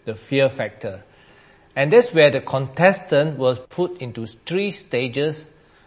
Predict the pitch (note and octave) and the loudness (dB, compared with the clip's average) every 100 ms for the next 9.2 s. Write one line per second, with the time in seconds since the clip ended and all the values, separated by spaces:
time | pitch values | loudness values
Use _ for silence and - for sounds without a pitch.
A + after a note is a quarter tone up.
0 | _ - C#3 D#3 C3+ - - F3 G#3+ A#3+ | _ -4 -4 -4 -10 -14 -8 -2 0 0
1 | F#3 F#3+ F#3 C3 - - _ _ _ _ | 0 0 0 -2 -12 -20 _ _ _ _
2 | _ _ E3+ F#3 G3 E3 F3 E3+ - _ | _ _ -4 -2 -2 -2 -2 -4 -20 _
3 | C#3 C#3+ D3 - A#2+ - D3 D3+ D3 - | -2 0 -4 -10 -10 -4 -2 -2 -4 -8
4 | B2+ B2 G#2+ G#2 - - A#2+ F2+ - _ | -8 -8 -12 -12 -14 -10 -10 -10 -16 _
5 | _ _ _ _ _ _ _ _ _ _ | _ _ _ _ _ _ _ _ _ _
6 | _ _ - A2+ A2+ A2+ A2+ A2 C3+ D3 | _ _ -10 -8 -8 -10 -10 -4 -2 -2
7 | A#2+ A#2+ D#3+ E3 F3 F3+ F#3 - - - | -2 0 0 0 -2 -2 -4 -14 -20 -12
8 | A#2 - C3 C3+ C3+ B2 - A#2+ A#2+ - | -12 -6 -4 -4 -6 -8 -4 -4 -6 -12
9 | - | -18